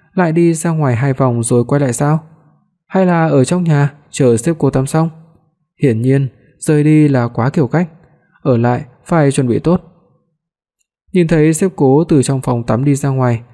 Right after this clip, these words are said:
Khả Lan theo bản năng lùi về phía sau hai bước, đôi tay nắm chặt áo ngủ rộng thùng thình,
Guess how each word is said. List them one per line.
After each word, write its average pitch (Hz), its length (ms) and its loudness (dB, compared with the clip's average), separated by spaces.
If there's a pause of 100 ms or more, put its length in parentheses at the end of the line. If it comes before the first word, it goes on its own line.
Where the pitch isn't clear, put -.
(160)
Khả 165 160 0
Lan 165 260 0
theo 170 120 0
bản 120 180 0
năng 127 260 -2
lùi 127 180 4
về 120 200 0
phía 120 200 0
sau 139 180 -2
hai 135 120 0
bước, 175 260 0 (440)
đôi 180 140 2
tay 175 260 0
nắm 156 200 0
chặt 170 180 -2
áo 135 160 -2
ngủ 151 220 2
rộng 127 180 -2
thùng 131 180 -2
thình, 131 220 0